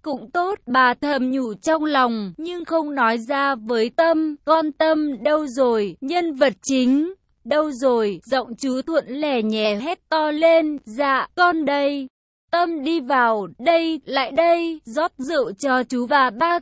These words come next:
con uống, con cũng phải uống, uống mừng chứ." Chú Thuận nói, những ly rượu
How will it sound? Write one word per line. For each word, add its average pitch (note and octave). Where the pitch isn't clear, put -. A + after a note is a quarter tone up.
con D#4+
uống, B3+
con D4+
cũng A3+
phải A3
uống, A#3+
uống B3+
mừng D4
chứ." A#3+
Chú B3+
Thuận C4
nói, C4
những C4
ly D#4+
rượu C4+